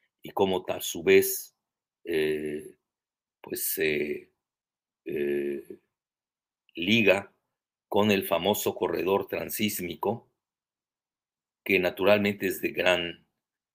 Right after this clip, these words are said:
eh, es un gran proyecto, porque liga el, al Océano Pacífico del, eh, Golfo de México y hace más cercana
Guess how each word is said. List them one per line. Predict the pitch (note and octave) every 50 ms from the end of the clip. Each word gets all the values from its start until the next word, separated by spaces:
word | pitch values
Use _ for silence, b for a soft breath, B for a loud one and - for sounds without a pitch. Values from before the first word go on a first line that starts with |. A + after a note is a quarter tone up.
| _ _
eh, | D#2 D2+ D2+ D2+ D2+ D2+ D2 D2+ D2+ D2 C#2+ C#2+ - - _ _ _ _ _ _ _ _ _ _ _ _ _ _
es | - - - -
un | F#2+ F#2 E2+
gran | F#2 G2 G#2+ G2+ -
proyecto, | - F2 E2 D#2+ E2+ E2+ E2 - - - G2+ A#2+ C#3+ - _ _ _ _ _ _ _ _ _
porque | - F2+ F2 - - G2
liga | F2+ F#2 G#2+ G#2+ G2+ G2+ A2 G#2+ G#2 G2 - - -
el, | - F2 E2 D#2+ E2 D#2 D#2 D#2 D#2 D2 D2 - _ _ _ _ _ _ _ _ _ _ _ _ _ _ _ _ -
al | D#2+ D#2+ D#2 D#2+
Océano | - - - G#2 G2+ G#2+ G#2 F2+ -
Pacífico | - E2 - - G2+ G2 - - - - G2+ G2 G2 G2 F#2+
del, | G2 G2+ G2+ G#2 A2 G#2 - _ _ _ _ _ _ _ _ _ _ _ _ _ _ -
eh, | - E2 D#2+ D#2+ D#2+ D#2 D#2 D#2+
Golfo | E2 F#2+ G#2 G#2+ G#2 - F#2+ F2
de | F2 F2+
México | F#2 F#2+ F2+ - - G2 - - B2 - B B B B B B
y | G2 G#2 B2
hace | C#3 C#3+ - D3 B2+
más | C3 C#3+ C#3+ -
cercana | - B2 A2 A2 - - C#3 D3 D#3+ D3 A#2+ A#2+ A#2+ A#2+ - _